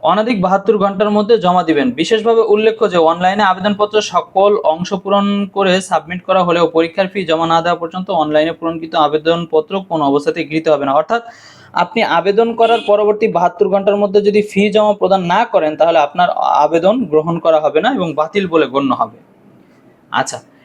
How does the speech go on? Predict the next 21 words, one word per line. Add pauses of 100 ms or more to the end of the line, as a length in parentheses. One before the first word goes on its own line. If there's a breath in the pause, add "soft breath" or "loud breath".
(140 soft breath)
এখন
আপনি
যদি
নিজে
আবেদন
করেন
সেক্ষেত্রে,
আহ, (540)
টাকাটা
কিভাবে
জমা
দিবেন
সেটা
যদি
আমরা
একটু
দেখি
যে
এসএমএস
পাঠানোর
নিয়ম।